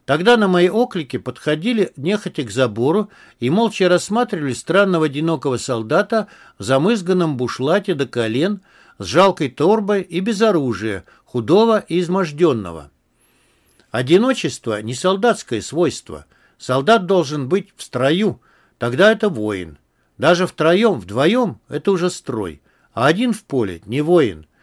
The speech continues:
На современном автомобильном шоссе Москва-Петербург Псковской области есть хутор "Одинокий воин", и звучит это старинное название, пришедшее из девятнадцатого века, грустно.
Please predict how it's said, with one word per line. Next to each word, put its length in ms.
На 120
современном 680
автомобильном 720
шоссе 600
Москва-Петербург 1080
Псковской 540
области 500
есть 260
хутор 420
"Одинокий 580
воин", 460
и 80
звучит 460
это 180
старинное 560
название, 640
пришедшее 720
из 200
девятнадцатого 720
века, 360
грустно. 600